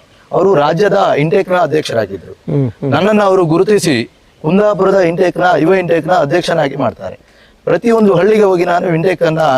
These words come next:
Speaker 1: ಜನರಿಗೆ, ಕಾರ್ಮಿಕ ಸಂಘಟನೆ ಯಾವ ರೀತಿ ಕೆಲಸ ಮಾಡ್ತಾ ಇದೆ ಅಂತ ಹೇಳಿ ಪರಿಚಯವನ್ನ ಮಾಡ್ತೇನೆ.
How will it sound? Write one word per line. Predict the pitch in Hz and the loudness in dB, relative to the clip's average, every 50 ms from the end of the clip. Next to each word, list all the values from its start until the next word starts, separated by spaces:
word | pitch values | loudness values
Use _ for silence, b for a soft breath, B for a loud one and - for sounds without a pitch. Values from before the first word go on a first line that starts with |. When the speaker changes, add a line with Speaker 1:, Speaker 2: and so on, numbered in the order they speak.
| - - 123 | -2 -2 -4
Speaker 1:
ಜನರಿಗೆ, | 156 160 185 190 180 160 175 165 135 113 - _ _ _ - | -4 -2 0 0 0 0 0 0 0 -2 -4 _ _ _ -2
ಕಾರ್ಮಿಕ | 156 165 175 180 185 175 | -2 0 0 0 0 -2
ಸಂಘಟನೆ | 165 156 165 160 156 156 143 156 151 | -2 -2 -2 -2 0 0 0 2 2
ಯಾವ | 147 143 156 | 2 2 2
ರೀತಿ | 175 185 170 170 156 | 0 0 -2 -2 -2
ಕೆಲಸ | 165 160 151 151 | 0 0 0 0
ಮಾಡ್ತಾ | 170 156 151 139 - 147 | 0 -2 -2 -2 -2 0
ಇದೆ | 143 135 | 0 0
ಅಂತ | 135 135 | 0 0
ಹೇಳಿ | 139 135 135 135 165 156 127 - | 0 0 0 0 0 -2 -2 -4
ಪರಿಚಯವನ್ನ | - 143 143 - 160 147 135 139 147 151 | -4 -6 -4 -2 -2 -2 -2 -2 -2 -2
ಮಾಡ್ತೇನೆ. | 135 139 139 - - 107 98 - | -2 -2 -2 -4 -6 -8 -10 -10